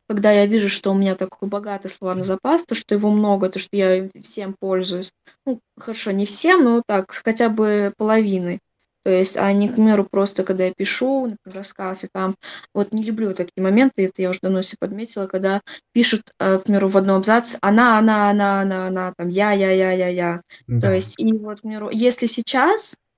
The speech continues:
Speaker 1: к примеру, э, ну, то, что выпускать и рассказы писать, то есть специально, то, думаю, хотела бы. А вот если что касаемо раньше, думала, но понимала, что не смогу. А сейчас, в принципе, я думаю, скажем так, э, если,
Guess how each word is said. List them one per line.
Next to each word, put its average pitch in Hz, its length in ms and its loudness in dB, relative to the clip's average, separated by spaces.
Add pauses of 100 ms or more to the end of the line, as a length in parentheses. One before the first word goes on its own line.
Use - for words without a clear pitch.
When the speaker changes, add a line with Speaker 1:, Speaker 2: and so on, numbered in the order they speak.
(140)
Speaker 1:
к - 40 -20
примеру, 208 480 -2
э, 185 560 -6
ну, 254 300 -4
то, 185 100 -16
что 180 440 -18
выпускать 208 840 -10
и 196 280 0
рассказы 240 640 -4
писать, 214 440 -4
то 196 80 -4
есть 185 120 -2
специально, 190 500 -6 (440)
то, 254 300 8
думаю, 277 420 4
хотела 190 580 0
бы. 175 300 -2
А 190 240 -2
вот 196 180 -10 (160)
если 214 220 -16
что - 240 -18
касаемо 208 420 -10
раньше, 269 400 -2
думала, 226 440 2
но 208 180 0
понимала, 208 420 -4
что - 240 -12
не 185 120 -4
смогу. 185 460 -10 (360)
А 196 100 -12
сейчас, 233 280 -12
в - 80 -20
принципе, 196 580 -4
я 190 140 0
думаю, 190 440 -8 (560)
скажем 208 300 -10
так, 208 220 -6 (180)
э, 214 120 4
если, 214 760 4